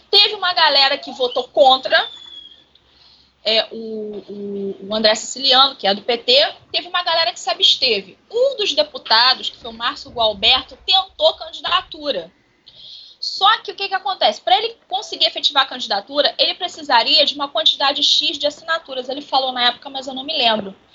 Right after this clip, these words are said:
Nem os deputados do próprio partido deram assinatura pra ele se candidatar. Então ele não pôde se candidatar. Foi, foi meio que por W O que o, que o André Siciliano venceu. Foi meio que por W O.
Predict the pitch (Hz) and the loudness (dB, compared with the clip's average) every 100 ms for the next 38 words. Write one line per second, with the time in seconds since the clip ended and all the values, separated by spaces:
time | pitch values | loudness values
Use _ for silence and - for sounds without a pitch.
0 | - - - 294 339 381 453 - 508 415 | -18 -18 -18 -10 -6 2 6 6 4 0
1 | - 392 370 294 311 302 - - 330 403 | -2 -4 0 2 2 -2 -12 -4 2 2
2 | 403 - 339 339 - - 320 320 330 339 | 0 0 0 0 -2 -4 -2 -4 -4 -8
3 | 370 _ _ 226 294 339 339 330 - 302 | -10 _ _ _ 4 4 2 -6 -8 -8
4 | 294 269 285 285 294 - 302 294 330 - | -8 -10 -10 -10 -16 -18 -12 -6 -4 0
5 | 262 247 302 311 392 - 339 - - 285 | 0 0 -8 -8 -10 2 2 2 -6 -6
6 | 262 240 185 165 - 247 262 254 - - | -2 -2 -2 -6 -4 0 2 0 -6 -16
7 | - - - - - 254 285 285 302 - | -16 -18 -20 -20 -4 2 2 2 0 -2
8 | - 330 320 311 311 359 311 269 302 302 | -12 -4 0 2 0 -4 2 4 4 0
9 | - 294 277 - - 277 277 294 294 320 | -10 -12 -12 -14 -10 -8 -4 -6 -6 -14
10 | 277 269 285 311 349 - 269 214 208 _ | -8 -8 -4 -6 -8 0 2 2 -4 _
11 | _ _ _ _ - _ _ _ _ 214 | _ _ _ _ -20 _ _ _ _ -6
12 | 214 220 - 254 254 247 269 330 240 190 | -4 -4 -8 -8 0 0 0 2 4 4